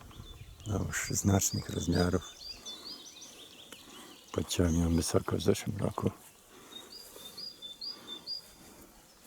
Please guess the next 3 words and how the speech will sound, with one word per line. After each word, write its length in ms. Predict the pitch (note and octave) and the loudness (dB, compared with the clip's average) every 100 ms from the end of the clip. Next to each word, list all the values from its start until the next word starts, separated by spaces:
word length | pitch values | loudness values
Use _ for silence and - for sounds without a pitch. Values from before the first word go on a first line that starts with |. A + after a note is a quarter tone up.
| - - - - - - - | -14 -12 -12 -14 -18 -14 -4
Magnolii 520 | F#2+ D#2 F2 F#2 D#2 | 0 4 8 10 8
mam 240 | D#2+ D2 D2 - - - - - - - - | 4 0 -2 -8 -14 -12 -10 -10 -8 -8 -8
sporo. 420 | - - G#2 F#2 | -6 8 12 12